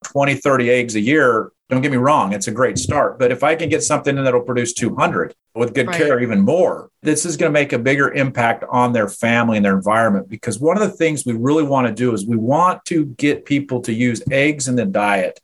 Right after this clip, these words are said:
Speaker 1: because as kids go through weaning, they off the mother's milk and they start to grow, we see a real drop in the nutrition level of those children.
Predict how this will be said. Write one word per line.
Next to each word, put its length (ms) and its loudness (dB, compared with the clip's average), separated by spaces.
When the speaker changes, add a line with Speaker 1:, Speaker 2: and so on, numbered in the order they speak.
Speaker 1:
because 320 0
as 140 -6
kids 360 -2
go 180 0
through 220 0
weaning, 400 0
they 80 0
off 220 -2
the 80 0
mother's 360 0
milk 380 2
and 80 -6
they 80 -4
start 360 0
to 60 -4
grow, 320 2
we 140 -4
see 220 -4
a 80 0
real 240 0
drop 400 0
in 60 -2
the 40 -2
nutrition 540 -2
level 220 0
of 40 -6
those 200 -4
children. 500 -2